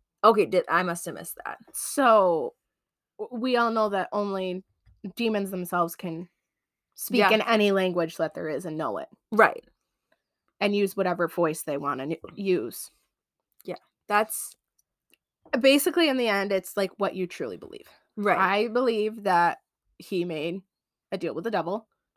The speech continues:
Speaker 1: Oh, a hundred percent.
Speaker 2: Um, and I believe that those demons saw their moment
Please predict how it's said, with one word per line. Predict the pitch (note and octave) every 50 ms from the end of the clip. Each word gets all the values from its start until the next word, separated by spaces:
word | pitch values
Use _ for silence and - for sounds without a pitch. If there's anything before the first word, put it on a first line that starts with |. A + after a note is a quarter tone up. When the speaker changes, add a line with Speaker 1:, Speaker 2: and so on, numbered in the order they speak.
| _ _
Speaker 1:
Oh, | - A#3+
a | G#3
hundred | G3+ F#3 F3 D3+ -
percent. | - - - _ _ _ _ _ _ _ _ _ _ _
Speaker 2:
Um, | - F#3 F3+ F3 F3 F3 F3 F3 F3 F3+ F3+ _ _ _ _ _ _ _ _ _ _ _ _ -
and | G#3 G#3 G3 F#3+ F#3 F#3 F3+ F3+ F3+
I | - B2+ E3+ E3+ F3+
believe | F3+ F#3 F#3 F3+ F3 F3 F3+ F#3 F3+ -
that | - E3 D#3 - -
those | F#3 E3+ F3 F3 -
demons | - E3+ E3+ E3+ F3 F3 F3+
saw | - - - D#3 D#3+ E3+
their | E3 D#3+ D#3+ E3
moment | E3 D#3 C#3 D3+ E3+ G3+ A3+ B3 - A#3